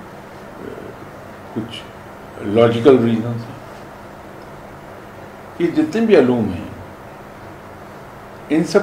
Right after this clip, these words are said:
کے اندر کیلکولیشنز انوالو ہیں، اور وہ، ان کیلکولیشنز میں ہیومن برین انوالو ہے۔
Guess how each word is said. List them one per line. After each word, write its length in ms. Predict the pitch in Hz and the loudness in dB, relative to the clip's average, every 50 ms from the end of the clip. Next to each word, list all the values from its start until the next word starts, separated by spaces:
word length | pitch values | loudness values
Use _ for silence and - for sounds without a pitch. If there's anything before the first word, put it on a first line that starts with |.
| - - | 6 6
کے 80 | 180 | 6
اندر 280 | 143 123 117 120 147 147 | 6 8 8 6 6 6
کیلکولیشنز 840 | - - 127 110 107 - 117 117 117 117 117 117 131 120 113 - - - | 6 4 4 4 4 4 4 4 4 4 2 0 0 0 -2 -2 -4 -6
انوالو 380 | 107 92 87 87 82 80 - - - - | -6 -6 -6 -6 -6 -6 -8 -8 -10 -12
ہیں، 60 | - - - - - - - - - - - - - - - - - - - - - - - - - - - - - - - - - - - - - - - - - - - - - - - - - - - - - - - - - - | -12 -14 -14 -14 -14 -16 -16 -16 -16 -16 -16 -16 -16 -16 -16 -16 -16 -16 -16 -16 -16 -16 -16 -16 -16 -16 -16 -16 -16 -16 -16 -16 -16 -16 -16 -16 -16 -16 -16 -16 -16 -16 -16 -16 -16 -16 -16 -16 -16 -16 -16 -16 -16 -16 -16 -16 -4 2
اور 260 | 131 131 127 127 127 127 127 - - - - - - - - - - - | 6 8 10 10 8 8 4 -2 -8 -14 -16 -16 -16 -16 -16 -16 -12 -8
وہ، 180 | 127 131 165 208 196 - - - - | 2 6 6 6 6 4 -6 -6 0
ان 160 | 175 185 208 | 2 2 2
کیلکولیشنز 840 | 202 - 165 143 135 127 - 131 127 120 113 117 135 131 127 117 120 135 | 4 6 6 6 6 6 4 2 2 2 2 0 2 0 0 2 2 2
میں 160 | 143 135 117 | 2 2 2
ہیومن 380 | 104 113 127 135 135 135 127 117 107 107 - - - - 113 95 85 | 4 4 4 4 4 4 4 2 0 -2 -6 -8 -10 -10 -8 -4 0
برین 360 | 110 120 127 131 131 131 - - | 4 6 8 8 8 6 4 0
انوالو 380 | 110 95 90 87 85 85 82 73 | -2 -4 -4 -4 -6 -6 -6 -8
ہے۔ 280 | 71 - - - - | -10 -12 -14 -14 -14